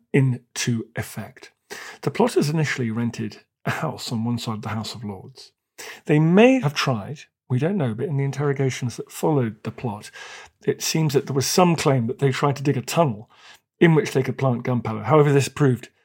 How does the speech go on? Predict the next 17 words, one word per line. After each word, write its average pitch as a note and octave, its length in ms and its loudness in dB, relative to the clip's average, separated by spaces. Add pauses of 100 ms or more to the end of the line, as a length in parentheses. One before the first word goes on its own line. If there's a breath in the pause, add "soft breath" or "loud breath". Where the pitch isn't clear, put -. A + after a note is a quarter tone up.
(360)
too D3 140 2
difficult, C3 400 -2
too B2+ 100 -6
time-consuming. A2 840 -8 (720)
And C#3+ 140 2
so C3+ 240 4
in C3+ 240 0
March G3 320 -2
of D3+ 80 -4
sixteen D#3 320 -2
oh C3 60 0
five, A#2+ 260 -4
they B2+ 100 -2
managed E3 380 -2
instead C#3 440 -2
to B2+ 340 -2 (920 loud breath)
rent F#3+ 440 6